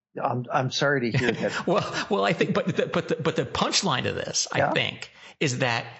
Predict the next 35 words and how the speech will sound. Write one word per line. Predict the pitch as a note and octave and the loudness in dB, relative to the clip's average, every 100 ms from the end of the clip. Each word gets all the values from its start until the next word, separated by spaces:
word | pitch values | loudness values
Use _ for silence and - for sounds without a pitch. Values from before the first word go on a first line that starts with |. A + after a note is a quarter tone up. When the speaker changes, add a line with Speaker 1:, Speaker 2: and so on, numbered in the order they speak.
| - _ _ _ _ _ _ | -20 _ _ _ _ _ _
Speaker 2:
it | E3+ F3 | -2 0
actually | F#3 G#3 - E3+ | 0 0 0 0
was | F3 E3 | 2 2
underpriced, | G3 G#3 - - - - - _ _ _ _ - | 2 0 -2 -4 -6 -6 -12 _ _ _ _ -4
wasn't | A#2+ C3 E3 | -2 0 0
it? | A#3 - - - | -2 -6 -10 0
Speaker 1:
And | E3+ | 2
Speaker 2:
That | D3+ | 4
Speaker 1:
that's | F3 - - | 2 0 -2
what | F#3 - | -2 0
killed | F#3 F#3+ E3 | 2 2 0
Phoenix. | G#3 A3 D#3 - E5 C#5+ D5+ | 2 2 2 2 2 2 4
Speaker 2:
Yeah. | - | 4
Yes. | - - G#5 - - - | 6 4 4 -2 -4 -8
Speaker 1:
<laughs> | G#3+ G3+ - - A3 C4 F#3 G#3+ G#3+ | -6 -6 -6 -4 2 4 4 0 0
I, | A#3 | 2
the | A3+ | 2
game | G3+ C4+ D4+ | 2 2 2
has | A#3 | 2
already | A#3 G#3+ | 2 0
killed | - A#3+ A3+ F#3+ | 0 2 4 4
S | F#3 - | 2 -2
D | E3 | -4
C, | D3+ E3 A2+ | -2 -2 0
Speaker 2:
Yes. | D3 A#2+ | 0 2
Speaker 1:
right? | C3+ D#3+ - | 2 0 0
Speaker 2:
Mm-hmm. | A2+ B2+ D#3+ | 0 0 0
Speaker 1:
Now | G3+ C#4 D#4 | 2 2 0
it's | - | 0
going | B3 A#3 | -2 0
to | G#3+ | -2
kill, | - F#3+ F#3 | 0 2 2
it's, | G3 F#3 | 2 -2
it's | F#3 - | -4 -2
cursed. | - F4+ F#4+ - - | 0 2 2 0 -10